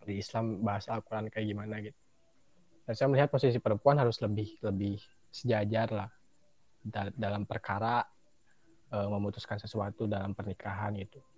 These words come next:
Termasuk kalau, ya terlepas dari misalkan perempuannya nanti, eh, ridho jadi pekerja domestik sekali-, sekaligus juga cari duit dan sebagainya gitu. Tapi kalau selama itu berasaskan persetujuan,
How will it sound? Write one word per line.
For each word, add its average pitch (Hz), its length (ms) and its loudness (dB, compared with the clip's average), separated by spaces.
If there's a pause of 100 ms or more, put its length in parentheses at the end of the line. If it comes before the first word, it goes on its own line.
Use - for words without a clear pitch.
(840)
Termasuk 123 320 2 (380)
kalau, 110 340 2 (340)
ya 131 140 4
terlepas 139 340 6
dari 135 220 10
misalkan 139 340 4
perempuannya 123 540 4
nanti, 135 380 6
eh, - 580 -4
ridho 113 320 4
jadi 110 240 2
pekerja 110 340 -2
domestik 120 460 -2 (320)
sekali-, 110 340 -2
sekaligus 110 640 -4
juga 107 160 0
cari 107 180 -2
duit 131 220 2
dan 120 120 -2
sebagainya 113 500 -2
gitu. - 60 -18 (440)
Tapi 143 160 4
kalau 147 240 8
selama 120 240 4
itu 131 160 2 (240)
berasaskan 110 720 -2
persetujuan, 113 640 0